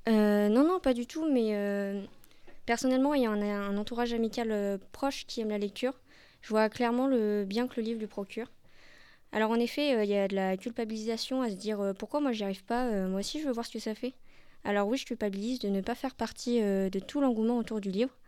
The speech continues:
Euh, extérieurement, j'ai toujours vu ça comme une perte de temps, des achats inutiles ou encore un genre à se donner pour paraître intelligent. Réflexion bête car l'intelligence est propre à chacun et je pense que lire, justement,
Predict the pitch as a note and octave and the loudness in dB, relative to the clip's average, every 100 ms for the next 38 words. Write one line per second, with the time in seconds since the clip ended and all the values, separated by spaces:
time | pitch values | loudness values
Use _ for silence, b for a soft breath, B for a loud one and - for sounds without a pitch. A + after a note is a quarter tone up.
0 | B B B B B G#3 G3+ G3 F#3+ F#3+ | B B B B B 0 2 4 2 0
1 | F#3+ A3 - B3+ A#3+ A#3+ C#4+ A#3+ B3 B3+ | 0 -4 0 2 2 2 0 0 -2 -2
2 | A3+ A3+ B3+ B3+ G#3 G3 G3 C4+ A#3 A3 | -2 -4 -4 -2 -2 -2 -2 -4 -2 -4
3 | G3+ G#3 A#3+ - - A3 F#3+ G3 - G#3+ | -2 -4 -6 -12 -10 -4 0 0 0 -2
4 | G#3+ G#3 C#4 B3+ F#3+ F#3 A#3 A3+ F#3+ F#3+ | -2 -4 -2 0 0 -2 -2 -2 -2 0
5 | A#3+ G#3 F#3+ G3+ A3+ G3 G3+ G3 G3 G3+ | 0 -2 -2 -2 -4 -6 -8 -8 -6 -8
6 | F#3 F#3 A3+ - B B B B G#3+ A#3+ | -8 -8 -12 -18 B B B B -4 -2
7 | A3+ A3+ A3+ A#3+ G#3+ G3 G3 G#3+ G#3 G#3 | -2 0 0 -2 -2 -4 -4 -6 -4 -4
8 | A3+ - - G#3 A3+ G#3+ G3+ G3+ B3+ C#4 | -6 -8 -8 -8 -8 -6 -6 -4 -2 -2
9 | G#3+ G3+ G3+ C4 - G#3+ A3 C4 - A3 | -4 -6 -6 -6 -4 -2 0 -2 -4 -10
10 | C4 B3+ G3+ | -8 -4 -4